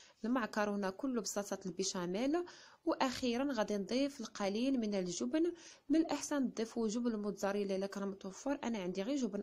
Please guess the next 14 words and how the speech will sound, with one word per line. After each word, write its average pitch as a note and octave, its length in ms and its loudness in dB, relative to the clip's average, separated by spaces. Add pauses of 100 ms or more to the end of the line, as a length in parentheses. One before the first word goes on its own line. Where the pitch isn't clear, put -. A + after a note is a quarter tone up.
(100)
احمر A#3 360 -2
عادي G#3+ 680 -2 (420)
مبشور، C#4 580 0
فغادي C4 440 0
نضيف G3+ 320 -2
منه G3+ 460 0
كميه A3+ 580 0 (380)
على F#3 160 0
الوجه G#3+ 760 0
ديال F#3 260 -2
البيشاميل F#3+ 640 -2
على E3+ 100 0
هذا F3+ 140 0
الشكل. D4+ 520 -2